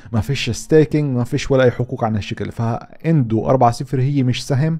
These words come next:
هي فقط أداة لتطوير المنصة وما فيش إلها علاقة بحقوق الملكية على المنصة نفسها. هذا طبعا تقييم ممتاز جدا نشوفه جاي من هيئة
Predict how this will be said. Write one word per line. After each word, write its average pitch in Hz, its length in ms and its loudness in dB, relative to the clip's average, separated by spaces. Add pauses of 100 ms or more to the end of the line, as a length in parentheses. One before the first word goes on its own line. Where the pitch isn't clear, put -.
(100)
هي 151 120 6
فقط 147 320 -2
أداة 143 460 2
لتطوير 131 500 2
المنصة 131 640 -2
وما 131 200 0
فيش 139 220 -8
إلها 127 240 0
علاقة 131 460 0
بحقوق 120 1160 -4
الملكية 120 480 0
على 104 120 -4
المنصة 107 440 -6
نفسها. 95 280 -14
هذا 147 220 6
طبعا 123 340 2
تقييم 120 460 2
ممتاز 110 360 0
جدا 110 300 -2
نشوفه 104 600 -6
جاي 110 220 4
من 107 120 0
هيئة 120 300 0